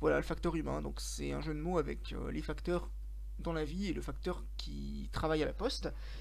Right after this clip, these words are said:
Et donc, maintenant qu'il est à la retraite, eh bien, il profite de ses,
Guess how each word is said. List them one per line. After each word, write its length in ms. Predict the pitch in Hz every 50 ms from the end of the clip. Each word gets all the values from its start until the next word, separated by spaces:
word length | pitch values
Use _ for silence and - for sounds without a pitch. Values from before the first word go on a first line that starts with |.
| - - - - - - - -
Et 80 | - 156
donc, 100 | 190 220
maintenant 200 | 202 185 208 220
qu'il 160 | - - 165
est 40 | 165
à 40 | 151
la 80 | 151
retraite, 320 | 147 143 - - 185 214 -
eh 40 | 156
bien, 100 | 151 180
il 80 | 185 175
profite 300 | - - - - 185 170
de 100 | 160 160
ses, 640 | - - 147 147 147 143 135 135 135 131 127 127